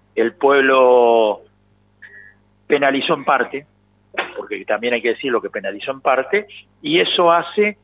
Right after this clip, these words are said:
que, eh, también nos cabe, eh, la reflexión a nosotros, eh, como para, eh, ver qué se corrige y con qué se avanza. Insisto, no quiero, eh, poner a ningún pato a la boda, eso no sirve para nada.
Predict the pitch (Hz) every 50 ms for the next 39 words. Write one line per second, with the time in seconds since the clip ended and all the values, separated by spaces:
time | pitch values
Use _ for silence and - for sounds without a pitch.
0 | _ _ _ _ _ _ - 135 143 170 185 190 190 - - 110 - - 120 120
1 | 147 214 220 165 131 110 - - 123 120 117 117 117 104 98 98 101 98 98 101
2 | 107 107 110 110 113 117 - - 120 110 - - 139 127 127 127 127 127 - -
3 | 135 120 - - 131 135 151 147 - _ _ _ _ _ _ _ _ _ - 107
4 | 110 107 101 - - 117 113 110 104 - 120 110 107 107 107 104 101 98 92 98
5 | - - - _ _ _ _ _ _ _ - 101 98 101 98 101 101 101 98 -
6 | 151 165 160 - - 156 - 185 170 - 147 - 175 185 170 - 175 156 147 135
7 | 156 147 - 151 151 151 139 127 - 135 151 147 - 190 - - - 151 151 170
8 | 160 - - 175 185 185 196 196 196 190 190 - - - _ _ _ _ _ -
9 | 120 120 123 123 123 123 120 117 117 117 117 - - 123 127 156 151 139 131 135
10 | 143 147 131 - - - - 117 110 117 139 147 143 135 127 110 - 127 110 101
11 | - - 120 101 101 95 - 98 95 95 110 123 123 123 120 117 117 117 113 104
12 | - - -